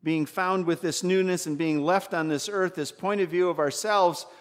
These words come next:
when we are joined to Jesus in his mission. And so the passage arrives at this promise in verse eighteen through twenty. "All this is from God, who reconciled us to himself and gave us this ministry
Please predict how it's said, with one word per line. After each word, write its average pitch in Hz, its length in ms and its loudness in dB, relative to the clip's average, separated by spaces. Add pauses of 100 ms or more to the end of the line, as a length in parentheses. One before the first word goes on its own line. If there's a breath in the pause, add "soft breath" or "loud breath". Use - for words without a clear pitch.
(120 loud breath)
when 180 200 0
we 180 100 2
are 175 120 4
joined 175 360 -2
to 185 60 2
Jesus 175 500 -4
in 185 80 -2
his 175 180 -4
mission. 196 380 -2
And 147 140 -2
so 202 160 -2
the 180 100 -4
passage 185 560 -4
arrives 180 560 2 (380 loud breath)
at - 260 -4
this 247 180 0
promise 254 760 0 (480)
in 180 160 -2
verse 226 240 2
eighteen 233 420 0
through 233 140 -8
twenty. 226 320 -2
"All 269 280 2
this 302 200 -2
is 208 120 -2
from 151 220 0
God, 165 300 2
who 226 160 -4
reconciled 190 760 0
us 160 220 -2
to 160 100 -4
himself 151 580 -2 (300 loud breath)
and 185 320 -2
gave 277 400 2
us 147 360 2
this 202 280 0
ministry 196 680 -2